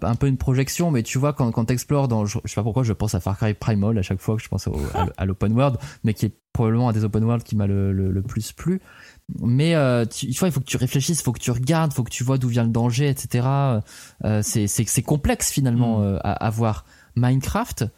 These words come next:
Speaker 1: ben, c'est un jeu aussi très simple à voir parce que c'est, c'est graphiquement simple, du coup, il y a, il y a pas de, tout, tout est bloc, tu sais à quoi ça correspond, et cetera. Tes en-, tes ennemis, tu les vois, et même quand tu les vois pas, finalement, quand ils te surprennent,
Speaker 2: Mm.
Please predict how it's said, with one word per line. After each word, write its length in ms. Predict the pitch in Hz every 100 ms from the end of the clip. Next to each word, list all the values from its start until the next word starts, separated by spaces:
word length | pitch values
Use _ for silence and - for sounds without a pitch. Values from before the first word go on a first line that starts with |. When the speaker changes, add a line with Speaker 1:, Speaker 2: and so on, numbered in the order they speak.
| _ _ _
Speaker 1:
ben, 140 | - 117
c'est 140 | -
un 100 | 131
jeu 120 | 123
aussi 240 | 185 - 139
très 200 | - 180
simple 480 | - 262 247 - - -
à 80 |
voir 320 | 123 127 117 -
parce 240 | - -
que 120 | 160
c'est, 320 | 147 - 113 104 - - _ _ 98 -
c'est 180 | -
graphiquement 520 | 131 127 123 139 147 156
simple, 400 | - 208 - 123
du 100 | 123
coup, 180 | - 139
il 60 |
y 40 | 113
a, 20 |
il 40 |
y 20 |
a 40 | 98
pas 140 | 113
de, 260 | 113 110 104 - - - _ _ _
tout, 160 | - 156
tout 300 | 139 139 -
est 40 |
bloc, 300 | 139 139 175
tu 140 | - 127
sais 160 | -
à 60 | 127
quoi 120 | -
ça 140 | 120 113
correspond, 480 | 98 101 - 135
et 40 | 127
cetera. 380 | - 107 110 147
Tes 220 | 120 113
en-, 160 | 127
tes 260 | 131 127 123
ennemis, 320 | 131 143 139 - - - _
tu 160 | - 127
les 100 | 127
vois, 220 | 151 175
et 40 |
même 160 | 143 175
quand 140 | 160
tu 140 | 147 131
les 80 |
vois 240 | 120 135 131
pas, 160 | 180 202
finalement, 300 | 135 123 156
quand 160 | 139
ils 80 | 127
te 100 | 120
surprennent, 540 | 107 123 - - -
Speaker 2:
Mm. 60 | 104